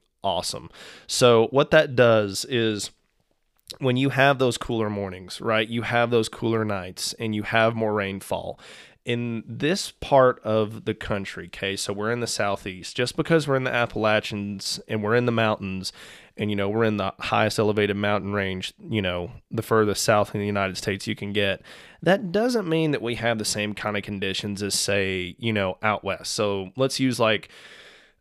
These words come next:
um, Montana, for example. So those guys out there, they're able to almost always rely on the snow melt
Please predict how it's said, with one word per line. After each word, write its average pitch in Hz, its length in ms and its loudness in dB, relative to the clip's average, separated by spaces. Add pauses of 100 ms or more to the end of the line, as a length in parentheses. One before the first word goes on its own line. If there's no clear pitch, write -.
(100)
um, 131 420 0
Montana, 117 480 0
for 98 160 -6
example. 95 440 -4
So 117 360 6
those 143 260 4
guys 123 360 6
out 110 240 4
there, 107 500 4
they're 120 460 4
able 110 300 2
to 104 500 -2 (960)
almost 135 460 8
always 143 440 6
rely 113 340 2
on 107 120 -2
the 98 100 -8
snow 110 360 0
melt 120 360 4